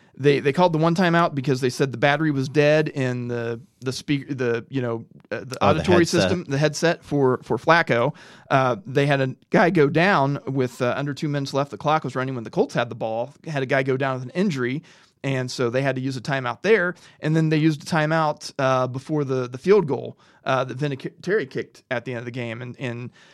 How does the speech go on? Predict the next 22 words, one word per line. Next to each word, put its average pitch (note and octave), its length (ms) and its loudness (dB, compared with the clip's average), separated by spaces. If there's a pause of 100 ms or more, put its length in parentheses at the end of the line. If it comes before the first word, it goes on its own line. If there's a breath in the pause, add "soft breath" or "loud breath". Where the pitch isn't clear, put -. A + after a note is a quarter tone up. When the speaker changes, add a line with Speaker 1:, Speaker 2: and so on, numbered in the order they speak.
(240 soft breath)
Speaker 1:
I, C3 180 0
I C#3 80 2
guess D#3 260 2
they C#3 160 2
were C3+ 140 -2
doing C#3 240 0
that C#3 160 -2
to B2+ 60 -6
get B2+ 160 -2
their A2+ 220 -4
field C#3+ 340 0
block, B2+ 340 -2 (160)
uh, B2+ 100 -2
field C#3+ 240 2
goal C3+ 140 2
blocking C3 420 -2
unit C3 240 -2
out A#2+ 200 -2
there B2+ 140 0
or A#2+ 60 -2
whatever, C3 480 0
but B2 280 -8